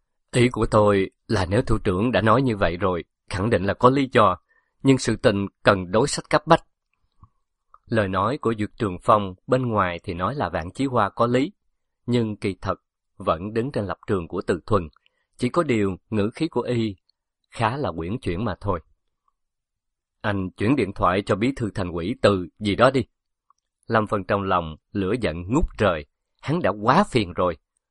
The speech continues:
tên bí thư Từ này còn làm loạn thêm, ai rỗi hơi dở giọng với đám rùa này chứ, hắn hiện tại đã rất phiền rồi. Từ Thuần nhận lấy điện thoại, chưa kịp nói gì, Lâm Vân đã tức giận mắng tới.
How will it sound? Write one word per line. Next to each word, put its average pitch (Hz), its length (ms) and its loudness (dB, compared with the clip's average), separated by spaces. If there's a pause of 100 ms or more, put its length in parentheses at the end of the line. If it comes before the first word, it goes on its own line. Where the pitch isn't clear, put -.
(120)
tên 107 260 2
bí 120 120 -2
thư 123 160 -2 (100)
Từ 104 140 4
này 87 320 -4
còn 104 160 0
làm 85 140 -4
loạn 87 320 2
thêm, 117 180 0 (480)
ai 131 240 -2
rỗi 107 340 -2
hơi 120 380 0 (200)
dở 113 320 4
giọng 98 220 0
với 147 120 0
đám 160 240 0
rùa 104 180 4
này 92 140 -2
chứ, 156 180 2 (520)
hắn 101 280 -4
hiện 98 220 -8
tại 78 160 -2
đã 92 120 -2
rất 156 220 -4
phiền 90 260 0
rồi. 82 200 -6 (1500)
Từ 104 180 4
Thuần 92 320 2 (160)
nhận 95 160 0
lấy 135 140 -2
điện 101 180 -4
thoại, 82 320 0 (460)
chưa 131 160 6
kịp - 200 -4
nói 117 180 2
gì, 90 240 -2 (320)
Lâm 95 220 -2
Vân 87 240 -2
đã 85 80 -10
tức - 240 -6
giận 87 240 -2
mắng 107 220 -4
tới. 127 220 -4